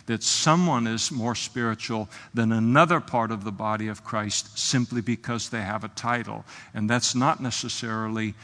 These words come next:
uh, true at all. I think about, um,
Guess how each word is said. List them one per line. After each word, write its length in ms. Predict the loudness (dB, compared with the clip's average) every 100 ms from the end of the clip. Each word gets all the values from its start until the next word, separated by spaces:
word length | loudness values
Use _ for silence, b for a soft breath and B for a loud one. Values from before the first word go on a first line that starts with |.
| B B
uh, 300 | -4 -2 -2 -4
true 320 | -2 0 2
at 80 | 0 -2
all. 460 | -4 -2 -2 -6 -10 B B
I 100 | -6
think 220 | -2 -2
about, 560 | -2 2 4 4 2 -8 -2
um, 320 | 0 0 -2